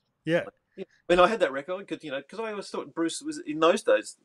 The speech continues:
Speaker 2: well, even before Born to Run, he was a singer-songwriter, you know. Is that, once again, drawn to that kind of thing. And so <laughs> we tried to play that. <laughs> Freaking laughable.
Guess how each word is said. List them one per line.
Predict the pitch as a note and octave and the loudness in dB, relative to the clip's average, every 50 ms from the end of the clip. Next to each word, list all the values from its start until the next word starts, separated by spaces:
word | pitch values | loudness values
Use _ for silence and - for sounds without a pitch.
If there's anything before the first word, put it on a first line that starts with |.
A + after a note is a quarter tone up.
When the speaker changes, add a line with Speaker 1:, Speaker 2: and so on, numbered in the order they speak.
| - | -2
Speaker 2:
well, | - A#2 - - - | 0 2 2 0 -2
even | - C3 A2+ A#2 | -6 -10 -12 -12
before | A2 A2 G2 - C3 B2+ C3 C#3 C3 G#2 | -16 -18 -12 -6 -4 -2 -2 -2 -4 -6
Born | G2+ A#2 G#2+ G2+ | -6 -6 -6 -4
to | F#2+ | 0
Run, | A2 C3 B2+ | 2 2 2
he | G#2 G2+ | 2 -2
was | G#2 - | -8 -8
a | C#3 | -4
singer-songwriter, | - - A3+ G#3 A3 - - B3+ C4 B3 - G#2+ F#2+ - - F3 | -4 -4 -4 -6 -8 -6 -6 -6 -4 -2 -2 -2 -2 -2 -6 _
you | G2+ G2+ | -20 -18
know. | G#2 G2+ - - | -18 -18 -18 -18
Is | - - | -10 -6
that, | - - - | -6 -6 -6
once | - B2+ D3 D3+ - - | -8 -10 -8 -8 -8 -8
again, | B2 D#3+ F3 D#3 A#2+ G#2+ - _ _ _ _ | -6 -6 -6 -8 -8 -14 -20 _ _ _ _
drawn | - - C3+ B2+ B2+ | -8 -4 -4 -4 -2
to | - A#2+ | -2 -2
that | A2 G#2+ - - | 0 0 -2 -2
kind | - G#2+ F#2+ | -6 -14 -14
of | G#2+ | -14
thing. | A#2+ - _ - - - - - - - - - - - _ _ _ _ - | -18 -20 _ -20 -16 -14 -14 -14 -14 -14 -16 -18 -20 -20 _ _ _ _ -6
And | - B2+ B2+ A2+ - | -4 -4 -4 0 6
so | E3 D3 C#3 C#3 | 8 10 10 10
<laughs> | D3 - - | 10 6 -2
we | F#3+ | -2
tried | - - - G#3 F#3 E3 - | -2 0 4 6 6 6 4
to | C3+ | 2
play | - - - - - A#2+ | -4 -4 0 2 2 2
that. | A#2+ C3+ - - C#5 B4+ - - - - - - - - - E4+ - _ _ _ | 2 0 -2 -2 -2 -4 -6 -8 -16 -20 -20 -20 -20 -20 -20 -20 -20 _ _ _
<laughs> | _ _ - - - - - - - - - _ _ _ _ _ _ - | _ _ -18 -16 -14 -14 -14 -16 -16 -20 -20 _ _ _ _ _ _ -10
Freaking | B3+ A#3+ - D3+ A2+ G#2+ | -8 -8 -6 -8 -6 -4
laughable. | G#2 G#2+ - - - - B2 G2+ G#2+ G2 F#2+ | -4 -6 -6 -6 -10 -10 -10 -10 -10 -10 -12